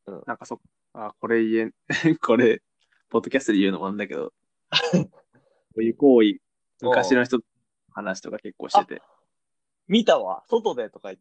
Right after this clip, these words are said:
Speaker 1: て。
Speaker 2: そうそう、外でやする。
Speaker 1: 喧嘩して、そのまま
Speaker 2: そうそう。
Speaker 1: 入るみたいな。<laughs> はいはいはい。あ、あったな。そのアドレナリンのまま行くみたいなやつでしょ。
Speaker 2: 相手紐で、みたいな。こう、恋愛体質というか、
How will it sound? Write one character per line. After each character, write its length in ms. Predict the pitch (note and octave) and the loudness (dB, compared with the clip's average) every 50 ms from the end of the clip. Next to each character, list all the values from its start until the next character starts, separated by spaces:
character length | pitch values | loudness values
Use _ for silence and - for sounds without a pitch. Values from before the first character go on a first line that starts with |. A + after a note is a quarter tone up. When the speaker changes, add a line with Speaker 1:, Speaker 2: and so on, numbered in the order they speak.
| _ _ | _ _
Speaker 1:
て。 220 | F2 F2 E2 - _ _ _ _ _ _ | -20 -20 -20 -20 _ _ _ _ _ _
Speaker 2:
そ 80 | B2+ A#2 | -2 0
う 40 | A#2 | 2
そ 100 | - A2+ | 2 2
う、 20 | |
外 280 | A2+ - B2+ B2 A#2+ A2 | 2 2 2 2 2 2
で 120 | G#2 G2 G#2 | 4 4 2
や 80 | G#2+ | 2
す 100 | G#2+ - | 2 2
る。 60 | G#2+ A2 | 4 4
Speaker 1:
喧 20 | A2+ A2+ | 4 4
嘩 20 | |
し 20 | A3 | 2
て、 560 | - G#3+ G3 E3+ C#3+ A#2 G#2 F#2+ D#2+ - _ _ _ _ _ _ _ | 2 0 0 0 0 0 -2 -4 -8 -14 _ _ _ _ _ _ _
そ 100 | D3 D3 | -14 -8
の 80 | D#3 E3 | -6 -4
ま 200 | E3+ E3+ E3+ E3+ | -2 -2 0 0
ま 0 | |
Speaker 2:
そ 120 | E3 E3+ | 0 2
う 20 | E3 | 2
そ 80 | C#3+ | 2
う。 380 | C3+ G#2 F#2 E2+ - - - _ | 0 0 -4 -10 -14 -20 -16 _
Speaker 1:
入 180 | C4 C#4+ - G#3+ | -6 -6 -6 -6
る 80 | G#2 G2 | -10 -16
み 80 | F#2+ | -18
た 100 | - F2+ - | -20 -20 -18
い 40 | |
な。 100 | - - | -18 -18
<laughs> 40 | - | -16
は 80 | - - | -14 -14
い 20 | - - A3+ - - G3+ F#3+ F#3+ - - G3+ F#3+ - _ _ - E4+ - - _ _ _ _ _ _ - | -6 -4 -4 -4 -2 -4 -6 -6 -6 -8 -10 -10 -10 _ _ -18 -18 -18 -18 _ _ _ _ _ _ -14
は 120 | D#3+ D3 | -12 -12
い 60 | C3 | -12
は 0 | |
い。 0 | |
あ、 760 | B2 B2+ B2+ A#2+ A2+ A2 A2+ G#2+ G2+ G2+ F2 - A#2+ A#2 A2 A#2 | -12 -12 -14 -14 -14 -14 -16 -16 -16 -16 -12 -10 -8 -8 -8 -8
あ 40 | C3+ | -10
っ 60 | C3+ _ _ | -14 _ _
た 100 | - F2 | -20 -20
な。 160 | E2 - - _ _ _ _ _ | -20 -20 -20 _ _ _ _ _
そ 80 | - C#3 | -20 -18
の 160 | C#3 - - | -18 -16 -14
ア 60 | C#3 | -8
ド 140 | D3+ D#3 E3 F#3 | -6 -6 -4 -4
レ 120 | G3 G3 | -6 -8
ナ 140 | G3 G3 G3 | -8 -10 -10
リ 180 | F#3+ F#3+ G3 | -10 -12 -14
ン 80 | F#3 F#3 | -16 -16
の 100 | G3 F#3+ | -18 -16
ま 180 | F#3+ F#3 F#3 F3+ | -16 -14 -14 -14
ま 300 | F#3+ G#3+ G#3 F3 C3+ A#2+ | -14 -14 -14 -12 -12 -12
行 120 | B2 G#2+ | -14 -14
く 160 | _ C3+ B2+ | _ -12 -12
み 80 | A#2 - | -10 -8
た 80 | - | -10
い 40 | - | -8
な 60 | - | -8
や 40 | F#3+ | -10
つ 40 | B2+ | -10
で 60 | B2 | -10
し 200 | - - C3+ A#2+ | -12 -12 -14 -14
ょ。 320 | A#2 - _ - - _ _ _ _ _ _ _ _ | -14 -14 _ -20 -20 _ _ _ _ _ _ _ _
Speaker 2:
相 180 | - A2 A2 A2 | -6 -4 -2 -2
手 80 | A#2 | -2
紐 280 | A#2 - A#2 A2+ A2 G#2+ | -2 -2 -4 -4 -2 0
で、 180 | G#2+ G#2 G2+ | 0 0 0
み 80 | G2+ G2 | 0 -2
た 120 | - F#2 | -4 -4
い 40 | B1+ | -4
な。 120 | - - - _ _ _ _ _ | -4 -8 -10 _ _ _ _ _
こ 100 | - G#2 | -6 -4
う、 40 | G#2+ | -4
恋 280 | G2+ A2 B2 C3 C#3 | -4 -2 0 2 2
愛 360 | C#3 C3+ C3+ C3+ C3 C3 C3 - _ | 4 6 6 8 8 6 6 4 _
体 200 | - - A#2 G#2+ | -4 -4 -4 -4
質 200 | - - - - | -4 -6 -14 -14
と 100 | _ - | _ -4
い 80 | F#2 F2+ | -4 -4
う 80 | - - | -4 -6
か、 200 | - - - | -10 -10 -12